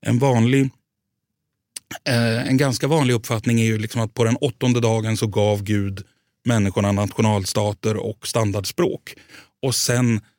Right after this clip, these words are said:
så har då värmlänningar och skåningar och vad det nu kan vara flippat ur lite grann under tiden och, och liksom vanställt detta. Men så är det ju naturligtvis inte, utan först så bor folk i sina stugor och pratar som de alltid har gjort.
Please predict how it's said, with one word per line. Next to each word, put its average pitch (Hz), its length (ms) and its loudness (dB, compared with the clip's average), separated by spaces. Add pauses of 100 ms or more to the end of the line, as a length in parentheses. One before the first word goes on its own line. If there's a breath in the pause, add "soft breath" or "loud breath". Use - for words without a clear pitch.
(140)
så 156 100 0
har 113 180 2
då 104 260 0 (220)
värmlänningar 107 880 -2
och 107 140 -8
skåningar 107 360 0
och 107 80 -4
vad 110 100 0
det 107 40 0
nu 107 100 -2
kan 104 180 -2
vara 107 200 -6
flippat 110 340 -4
ur 147 220 -4
lite 135 280 -4
grann 107 380 0 (180)
under 113 300 -4
tiden - 360 -2
och, - 200 -6
och 117 100 -4
liksom 113 240 -4
vanställt 120 640 -2
detta. - 320 -6
Men 123 260 0
så 175 180 4
är 160 60 4
det 156 60 2
ju 160 60 2
naturligtvis 127 420 -2
inte, 110 180 -8
utan 120 240 -2 (480 loud breath)
först - 520 -2
så 156 120 0
bor 117 260 2
folk 107 340 -4
i 101 60 -6
sina 110 240 -2
stugor 107 400 -2
och 110 100 -6
pratar 110 580 -4 (1300)
som 131 120 -4
de 127 100 2
alltid 113 260 -2
har 110 80 -6
gjort. 110 220 -10